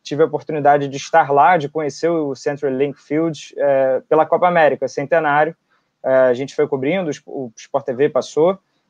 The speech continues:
é, transmitiu os jogos, é, e aí eu fui acompanhando a Argentina, a Argentina acabou jogando lá, uma experiência sensacional, e eu quis levar, é claro, uma camisa do Seattle pra ter uma recordação também, que é uma torcida maravilhosa,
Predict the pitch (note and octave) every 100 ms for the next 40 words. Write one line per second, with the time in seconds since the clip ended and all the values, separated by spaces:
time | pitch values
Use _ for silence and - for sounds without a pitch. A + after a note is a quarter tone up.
0 | - B2+ A#2+ B2+ C3 C#3 - C#3 A#2 C3
1 | D#3+ F3 - - D3 C#3+ C#3 C3+ C3+ C3+
2 | C#3 D3 - D#3+ D3+ D3+ D3+ D3+ D3 D#3
3 | - E3 E3+ E3+ - E3 D#3+ D#3+ D3+ D3+
4 | D3+ D#3 D#3 C#3 D3 F3 - _ _ C#3
5 | C3+ - C#3+ D3 D3 D#3 C#3 - D3+ D#3+
6 | - D3+ C#3 D#3 E3 - D#3+ D3 D3 C3+
7 | C#3 C#3+ - C3+ C3+ C3+ A#2+ _ - F3+
8 | C#3+ C#3 C#3 C#3+ C#3+ C#3 - C3 C3+ C3+
9 | A#2+ B2+ C3+ C3+ C3+ B2 C3 C3 A#2 C3
10 | C3 B2+ B2+ B2 C3+ C3+ B2 B2 C3+ B2+
11 | C3 C3+ B2+ A#2+ B2 B2 B2